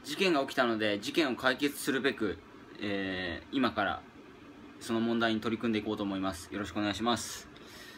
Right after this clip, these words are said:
えー、事件の発端はですね、先日ですね、まあ、先日というか、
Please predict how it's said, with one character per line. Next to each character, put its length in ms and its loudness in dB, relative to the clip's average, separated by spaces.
え 140 6
ー、 40 4
事 140 -2
件 240 4
の 60 2
発 200 -2
端 200 8
は 60 2
で 100 0
す 100 -4
ね、 240 2
先 300 2
日 240 -4
で 120 4
す 120 -6
ね、 240 2
ま 100 -2
あ、 40 -2
先 220 0
日 220 -8
と 80 0
い 80 4
う 80 2
か、 280 2